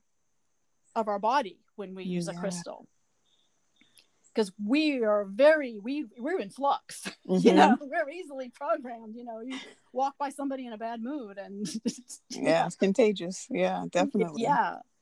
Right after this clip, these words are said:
Speaker 2: Mm-hmm. I get that. Wow. And so then, um,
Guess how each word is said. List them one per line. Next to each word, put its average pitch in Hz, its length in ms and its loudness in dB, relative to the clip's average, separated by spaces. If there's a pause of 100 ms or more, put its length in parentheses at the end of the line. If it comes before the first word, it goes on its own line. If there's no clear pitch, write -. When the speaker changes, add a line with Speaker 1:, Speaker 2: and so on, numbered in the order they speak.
(120)
Speaker 2:
Mm-hmm. 175 580 0 (220)
I 185 160 0
get 202 200 0 (100)
that. 139 300 -4 (460)
Wow. 156 420 0 (540)
And 185 160 4
so 185 260 4
then, 180 540 -2
um, 156 420 -6